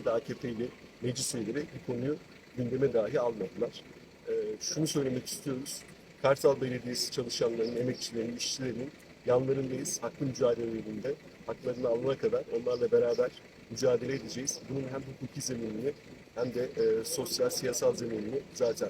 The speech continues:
hazırladık. Dolayısıyla bugün buraya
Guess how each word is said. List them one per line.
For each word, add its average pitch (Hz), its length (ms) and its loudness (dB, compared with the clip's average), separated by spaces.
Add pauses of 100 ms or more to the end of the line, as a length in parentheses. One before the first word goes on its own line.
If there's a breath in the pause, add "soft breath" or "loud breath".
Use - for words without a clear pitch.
(140)
hazırladık. 123 500 -2 (680)
Dolayısıyla 139 640 4 (200)
bugün 139 300 0
buraya 135 320 4